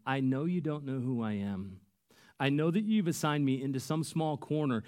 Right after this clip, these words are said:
into something you've seen before, something like a great preacher or something like some kind of David Blaine type miracle worker, and I'm not that. I am God in human flesh,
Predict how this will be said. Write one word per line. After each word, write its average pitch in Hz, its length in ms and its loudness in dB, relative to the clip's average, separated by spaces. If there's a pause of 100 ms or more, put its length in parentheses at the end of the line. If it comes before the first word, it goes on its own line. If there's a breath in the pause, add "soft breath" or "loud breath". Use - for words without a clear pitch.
(140 loud breath)
into 165 180 4
something 175 400 4
you've 170 180 2
seen 196 340 6
before, 165 440 2
something 190 380 2
like 170 240 4
a 143 40 0
great 170 400 2
preacher 170 460 2 (220 loud breath)
or 147 80 2
something 190 320 4
like 165 260 2
some 165 160 2
kind 160 180 2
of 123 60 -2 (240 loud breath)
David 165 340 4
Blaine 165 300 4
type 165 260 4
miracle 160 460 4
worker, 131 320 0
and 135 220 -2
I'm 165 240 4
not 170 320 2
that. 135 200 0
I 160 140 -2
am 151 220 0
God 180 480 4 (320 loud breath)
in 180 340 4 (160)
human 180 500 4
flesh, 135 760 -2